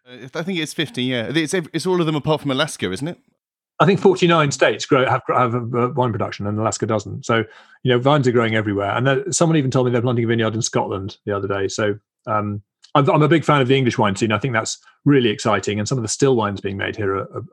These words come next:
Speaker 2: are going to be really exciting. Um, so that's something to watch for sure.
Speaker 1: Well, listen, um, I know you said, uh, you had until about seven-ish, so, um, I'll let you get on with your evening.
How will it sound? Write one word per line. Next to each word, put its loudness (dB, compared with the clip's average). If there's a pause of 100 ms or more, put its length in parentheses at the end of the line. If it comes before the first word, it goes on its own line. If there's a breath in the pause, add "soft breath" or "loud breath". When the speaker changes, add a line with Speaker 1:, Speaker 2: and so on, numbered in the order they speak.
(100)
Speaker 2:
are -12 (300)
going 2
to -8
be 0
really -2
exciting. -10 (520 soft breath)
Um, -4
so -2
that's -2
something -8
to -8
watch -8
for -8
sure. -2 (1120)
Speaker 1:
Well, 0
listen, -6
um, -2
I -4
know -2
you -2
said, -8
uh, 0
you -4
had -6
until -8
about -6
seven-ish, -8
so, -6 (280)
um, -10
I'll -8
let -8
you -10
get -8
on -8
with -8
your -10
evening. -10